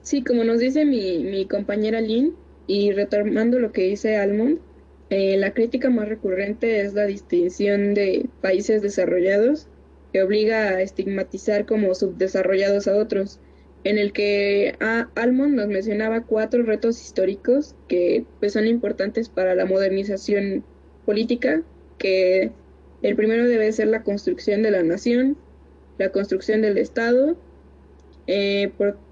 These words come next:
eh, el tercero es la instauración de la participación política y el cuarto la, la institucionalización del bienestar y la distribución social.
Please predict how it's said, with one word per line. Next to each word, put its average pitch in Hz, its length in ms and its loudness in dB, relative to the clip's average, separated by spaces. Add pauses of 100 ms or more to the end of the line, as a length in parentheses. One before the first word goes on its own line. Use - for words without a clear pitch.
(300)
eh, 202 320 0
el 202 100 -4
tercero 240 360 0
es 240 80 4
la 196 340 0
instauración 208 680 0
de 240 60 2
la 233 120 -2
participación 202 760 -2
política 247 720 -2 (240)
y 202 260 -2
el 196 140 0
cuarto 220 460 0
la, 190 500 0 (420)
la 196 160 -2
institucionalización 202 1160 -2
del 180 420 2
bienestar 196 560 0
y 226 60 4
la 202 100 2
distribución 180 580 -2
social. 214 400 0